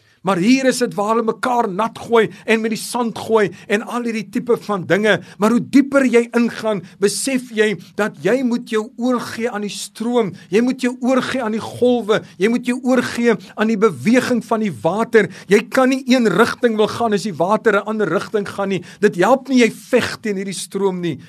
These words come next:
Jy moet saam met hierdie stroom gaan. Jy moet jou oorgee aan hierdie stroom as jy regtig dit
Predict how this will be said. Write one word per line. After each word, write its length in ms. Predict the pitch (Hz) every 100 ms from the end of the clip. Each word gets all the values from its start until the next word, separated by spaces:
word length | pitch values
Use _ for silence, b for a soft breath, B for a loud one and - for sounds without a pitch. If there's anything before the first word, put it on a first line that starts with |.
| B
Jy 100 | 151
moet 140 | 165 -
saam 240 | 240 262
met 140 | 208
hierdie 180 | 185 165
stroom 340 | 160 175 160 143
gaan. 360 | - 143 123 b b
Jy 80 | 165
moet 180 | 185 196
jou 140 | 190
oorgee 440 | 226 269 254 - 240
aan 80 | 180
hierdie 160 | 175
stroom 540 | 160 - 202 196 147 123 B B
as 160 | 160 190
jy 120 | 175
regtig 540 | 135 190 - - 202 147
dit 200 | 170